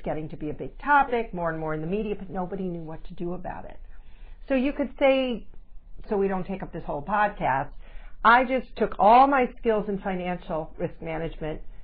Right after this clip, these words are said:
and took 'em into sleep as a risk management issue. And along that path, because of people like you, I wasn't only talking about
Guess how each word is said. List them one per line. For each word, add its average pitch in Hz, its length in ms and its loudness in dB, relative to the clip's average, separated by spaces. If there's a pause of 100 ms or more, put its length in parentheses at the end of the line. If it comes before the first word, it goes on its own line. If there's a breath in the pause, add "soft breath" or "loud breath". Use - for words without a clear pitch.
(140 soft breath)
and 196 200 0
took 214 240 2
'em 185 100 0
into 170 260 -4 (120)
sleep 160 340 -4
as 165 140 -8
a 175 40 -6
risk 175 280 -6
management 170 520 -6
issue. - 380 -8 (600 soft breath)
And 156 180 -4
along 190 600 -2
that 277 280 -4
path, 233 460 2
because 180 260 -2
of 175 140 -6
people 190 320 -4
like 175 320 0
you, 208 440 2 (640 soft breath)
I 247 140 0
wasn't 220 400 -2
only 175 280 -4
talking 170 460 -6
about - 320 -8